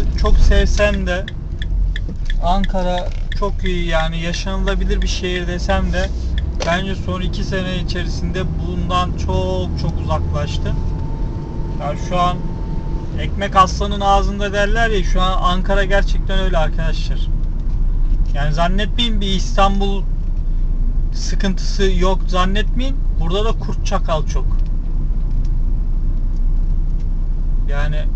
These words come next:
küçük bir İstanbul da diyemeyeceğim artık Ankara'ya. Ankara yani kafa tutuyor resmen İstanbul'a. Trafiği ayrı bir dert,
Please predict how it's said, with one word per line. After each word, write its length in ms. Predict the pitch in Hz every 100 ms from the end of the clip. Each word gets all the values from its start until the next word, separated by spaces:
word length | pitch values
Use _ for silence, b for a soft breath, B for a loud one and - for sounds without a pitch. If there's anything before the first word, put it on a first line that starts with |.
| - - -
küçük 340 | - - 196 214
bir 80 |
İstanbul 520 | 208 - 220 220 226 226
da 160 | 214
diyemeyeceğim 500 | 202 175 160 143 143
artık 300 | 135 139 -
Ankara'ya. 500 | 156 147 - 214 254
Ankara 400 | 226 214 214 220 214 208 - - - -
yani 240 | 196 196 190
kafa 320 | 190 - 185
tutuyor 340 | - 214 196
resmen 340 | 180 151 - 147
İstanbul'a. 600 | - - 131 127 123 - - - - - - - - - - - - - - - - - - - - - - - -
Trafiği 480 | 190 175 190 185
ayrı 320 | 180 180 175 170
bir 100 | 160
dert, 280 | 160 160